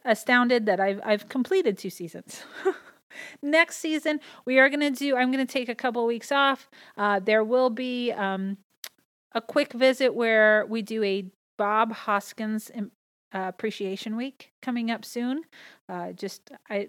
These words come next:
have a hankering to talk about Bob Hoskins for some reason. And then we will dive into season three, where we're gonna talk about movie musicals. It'll just be ten episodes. We're gonna cut these seasons down,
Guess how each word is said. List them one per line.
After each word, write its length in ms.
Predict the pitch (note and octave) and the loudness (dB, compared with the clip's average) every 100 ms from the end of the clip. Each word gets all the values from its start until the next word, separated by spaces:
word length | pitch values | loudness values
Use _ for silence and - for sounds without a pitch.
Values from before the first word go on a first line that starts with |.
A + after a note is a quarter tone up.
| B3 | -10
have 240 | - G#3+ | -10 -8
a 60 | G#3+ | -6
hankering 360 | A3+ A3 A#3 | -6 -4 -4
to 60 | A3+ | -4
talk 220 | B3 A#3 | -6 -6
about 200 | - B3 | -6 -4
Bob 200 | B3+ B3+ | -2 -4
Hoskins 440 | - C#4 - G3 F#3 | -2 -4 -4 -10 -8
for 120 | F3+ | -10
some 220 | - F#3 | -10 -10
reason. 320 | F#3+ G#3 A#3+ - - - - | -8 -6 -6 -8 -20 -20 -2
And 220 | A#3 A#3+ | 0 2
then 160 | C4+ D4+ | 2 2
we 120 | D#4+ | 2
will 300 | D#4 D4+ B3 - - | 2 2 0 -4 0
dive 340 | B3 B3 A#3+ | 4 4 2
into 280 | A#3 A3+ G#3 | -2 -4 -4
season 460 | - G#3+ G#3 A3 G#3 | -8 -10 -8 -6 -4
three, 220 | G3+ F#3+ | -4 -4
where 140 | F#3+ | -4
we're 100 | F#3 | -6
gonna 160 | F#3+ F#3+ | -6 -10
talk 300 | - F3 - | -8 -8 -8
about 380 | F3+ F3+ F3+ - | -6 -6 -6 -4
movie 420 | A#3+ B3+ A#3+ B3 | -2 0 -2 -4
musicals. 640 | A3 G#3+ G#3 G#3+ G#3 G3+ - | -2 -4 -4 -4 -4 -4 -4
It'll 180 | A3 | -4
just 260 | G#3 A3 - | -4 -6 -8
be 100 | G#3 | -12
ten 260 | - - A3+ | -10 -6 -4
episodes. 540 | A3 G#3+ - G#3 G3 | -4 -6 -4 -6 -4
We're 120 | G3+ | -6
gonna 200 | G3+ G3 | -6 -8
cut 360 | F#3 - A#3+ A#3+ | -10 -4 -4 -4
these 240 | A#3 G#3+ | -6 -6
seasons 520 | - G#3+ G3 G3 G3 | -8 -10 -8 -8 -8
down, 460 | - G3 G3+ G3 G3 | -6 -6 -4 -6 -8